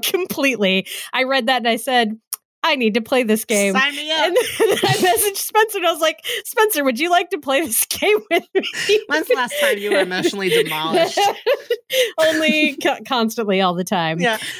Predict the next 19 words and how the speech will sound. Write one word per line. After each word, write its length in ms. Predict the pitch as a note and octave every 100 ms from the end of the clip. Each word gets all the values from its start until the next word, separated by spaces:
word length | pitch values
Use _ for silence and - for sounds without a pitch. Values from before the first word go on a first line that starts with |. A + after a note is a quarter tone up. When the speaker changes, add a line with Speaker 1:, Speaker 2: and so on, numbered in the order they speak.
| -
Speaker 1:
But 240 | D4 C#4+ - F#4
by 140 | E4
a 100 | D4+
video 400 | A3 B3+ F4+ G#4
game, 380 | F#4+ G4 G#4+ G#4+ G#4 -
that 260 | B3 B3+ B3
would 120 | G3+
be 120 | F#3+
special. 540 | F#3 - D#3 - D3 D#3
Speaker 2:
Mm-hmm, 500 | A#2+ C3+ G4+ F#4+ A#3+
Speaker 1:
<laughs> 0 |
Speaker 2:
mm-hmm. 240 | G4 - F#4 -
Speaker 1:
So 600 | - B3 A3+ A3+ A3 A3 - - - -
that 200 | A3+ B3+
is 180 | E4+ D#4+
what 380 | C#4+ C4+ C4 G3+
drew 280 | - G#3+ G#3
us 240 | A#3 A#3+
initially. 600 | B3+ G#3 G#3 F#3+ E3 F3+